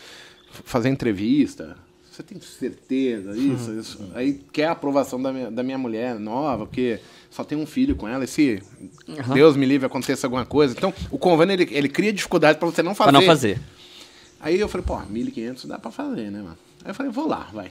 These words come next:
Speaker 1: O cara é do Einstein." Aí, "Vamos, vamos." Marcão, eu juro lá. Cheguei lá no hospital. Não era um hospital, pra começar. Era uma clínica, uma casinha.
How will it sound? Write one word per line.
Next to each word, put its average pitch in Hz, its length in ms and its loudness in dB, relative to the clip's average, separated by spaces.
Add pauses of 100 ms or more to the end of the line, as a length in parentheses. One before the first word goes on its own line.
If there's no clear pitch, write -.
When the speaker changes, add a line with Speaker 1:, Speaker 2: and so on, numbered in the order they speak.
(120)
Speaker 1:
O - 40 -20
cara 113 200 -12
é - 40 -8
do 113 120 -6
Einstein." 131 400 -4 (100)
Aí, 120 120 -8
"Vamos, 147 320 8
vamos." 120 280 2 (460)
Marcão, - 360 -8 (840)
eu 131 100 -2
juro 127 300 2
lá. - 100 -12 (220)
Cheguei 147 400 4
lá 135 160 6
no 135 100 2
hospital. 127 600 -2 (1300)
Não 123 160 2
era 113 120 4
um 135 40 6
hospital, 143 460 0
pra 98 100 -10
começar. 113 380 -6
Era 92 80 -6
uma 139 160 -4
clínica, 131 480 2
uma 117 80 -8
casinha. 123 720 -2